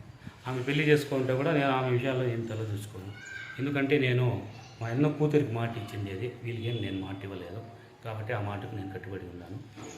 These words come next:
ఉమ్, దయచేసి జమాత్ సాథీలు ఇది అర్థం చేసుకోండి. అలాగే మా మొహల్లాలోని మా, ఉమ్, మక్కా మసీద్ సబ్-, జమాత్ సాథీలకు ఒక చిన్న విన్నపము. దయచేసి మా పెద్దనాయన కానీ, మా వంశం పైన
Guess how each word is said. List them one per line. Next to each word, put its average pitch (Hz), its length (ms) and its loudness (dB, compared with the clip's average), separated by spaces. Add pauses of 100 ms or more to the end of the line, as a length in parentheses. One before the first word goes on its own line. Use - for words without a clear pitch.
(340)
ఉమ్, 110 300 -8
దయచేసి 143 480 6
జమాత్ 131 320 4
సాథీలు 127 340 0
ఇది 117 120 0
అర్థం 107 260 -2
చేసుకోండి. 101 520 -6 (420)
అలాగే 135 680 2
మా 117 140 -2
మొహల్లాలోని 117 640 0
మా, 107 120 -4 (280)
ఉమ్, 104 460 -6
మక్కా 131 200 -6
మసీద్ 113 540 -6
సబ్-, 98 640 -10
జమాత్ 117 240 0
సాథీలకు 110 400 -6
ఒక 98 60 -6
చిన్న 110 320 -6
విన్నపము. 104 560 -4 (720)
దయచేసి 123 400 0
మా 120 120 2
పెద్దనాయన 117 440 2
కానీ, 110 300 -2
మా 104 120 -6
వంశం 104 300 -6
పైన 98 240 -8